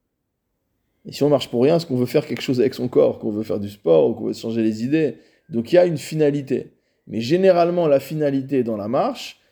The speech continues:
c'est d'arriver à une destination. Hi hamenucha vayishiva. C'est l'endroit mot à mot du repos, c'est l'endroit de la, de la pause,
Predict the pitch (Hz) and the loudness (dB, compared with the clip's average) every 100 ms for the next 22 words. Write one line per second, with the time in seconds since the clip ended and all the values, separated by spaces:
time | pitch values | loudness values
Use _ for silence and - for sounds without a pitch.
0 | _ - 127 139 143 143 139 175 220 - | _ -6 4 6 6 2 2 0 0 -6
1 | _ _ _ 131 151 156 139 - 131 117 | _ _ _ 2 2 4 -2 -2 -4 -4
2 | - 90 - _ _ _ _ _ _ - | -6 -14 -16 _ _ _ _ _ _ -8
3 | 117 175 226 180 156 139 - 170 165 139 | -2 4 6 6 2 -2 0 2 2 2
4 | 123 - 110 90 80 76 - _ - 117 | 0 -2 -4 -4 -6 -10 -18 _ -6 -2
5 | 120 139 170 135 127 147 135 107 101 104 | 2 4 4 2 0 0 -2 -4 -6 -2
6 | 180 175 156 117 113 117 113 107 104 95 | 0 0 -2 -6 -4 -2 -2 -2 -4 -4
7 | 101 101 101 170 175 151 120 | -4 -6 0 2 2 2 -4